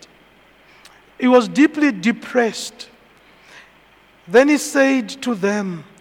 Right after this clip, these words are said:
"My soul is very sad and deeply grieved, so that I'm almost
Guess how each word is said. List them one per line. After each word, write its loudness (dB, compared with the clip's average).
"My 0
soul 2
is -4
very 2
sad -4
and -2
deeply -2
grieved, -8
so 0
that 2
I'm 2
almost 0